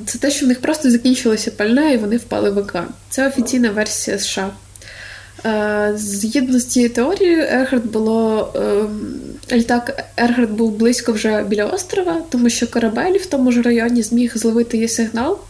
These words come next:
але пальне у літаку закінчувалося, і він впав у відкритий океан. А,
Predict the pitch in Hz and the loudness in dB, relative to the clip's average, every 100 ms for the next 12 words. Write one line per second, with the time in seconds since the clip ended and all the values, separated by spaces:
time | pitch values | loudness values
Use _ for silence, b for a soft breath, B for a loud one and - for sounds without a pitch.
0 | B B B B B B - 220 226 247 | B B B B B B -6 0 2 2
1 | 254 247 208 220 226 214 233 208 226 220 | 2 0 0 2 2 2 0 0 0 0
2 | 214 294 - 285 254 240 233 220 240 233 | 0 -2 -2 0 2 2 0 2 2 2
3 | - 202 208 - 202 202 - 196 165 202 | 0 -4 -2 -4 -4 -4 -4 -4 -2 -2
4 | 202 - 202 185 180 - - - - B | -2 -4 -6 -8 -10 -14 -20 -20 -20 B
5 | B B B B B 214 202 202 202 | B B B B B -2 0 2 0